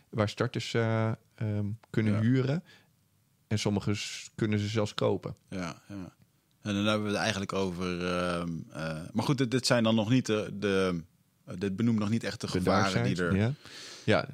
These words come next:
Speaker 1: wat, wat zijn de, eh, bedoel, bedoel je, wat zijn de
Speaker 2: Nou,
Speaker 1: nadelen
Speaker 2: bevo-,
Speaker 1: van
Speaker 2: nou,
Speaker 1: het investeren in
Speaker 2: bijvoorbeeld, eh,
Speaker 1: vastgoed?
Speaker 2: Amsterdam vindt dat je, eh,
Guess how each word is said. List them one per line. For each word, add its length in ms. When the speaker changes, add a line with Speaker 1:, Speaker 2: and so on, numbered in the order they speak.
Speaker 1:
wat, 140
wat 160
zijn 140
de, 200
eh, 300
bedoel, 360
bedoel 320
je, 120
wat 140
zijn 140
de 80
Speaker 2:
Nou, 220
Speaker 1:
nadelen 200
Speaker 2:
bevo-, 120
Speaker 1:
van 80
Speaker 2:
nou, 140
Speaker 1:
het 100
investeren 160
in 60
Speaker 2:
bijvoorbeeld, 260
eh, 80
Speaker 1:
vastgoed? 120
Speaker 2:
Amsterdam 460
vindt 400
dat 220
je, 800
eh, 440